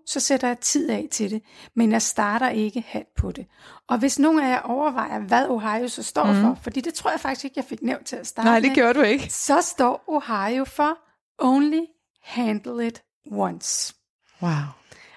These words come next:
Speaker 1: Og det er en super god strategi at huske på. Ohio, only handle it once.
Speaker 2: Det bruger du selv
Speaker 1: Ja.
Speaker 2: i dit arbejde? Ja.
Speaker 1: Ja.
Speaker 2: Ja. Jeg tror, jeg kunne godt blive bedre til det her med only handle it once.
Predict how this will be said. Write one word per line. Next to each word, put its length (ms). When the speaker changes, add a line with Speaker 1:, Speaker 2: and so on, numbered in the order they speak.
Speaker 1:
Og 120
det 60
er 40
en 60
super 800
god 280
strategi 680
at 140
huske 240
på. 260
Ohio, 520
only 260
handle 340
it 80
once. 400
Speaker 2:
Det 100
bruger 200
du 100
selv 220
Speaker 1:
Ja. 180
Speaker 2:
i 60
dit 180
arbejde? 420
Ja. 120
Speaker 1:
Ja. 40
Speaker 2:
Ja. 40
Jeg 120
tror, 200
jeg 180
kunne 100
godt 160
blive 140
bedre 360
til 220
det 120
her 160
med 220
only 300
handle 520
it 140
once. 460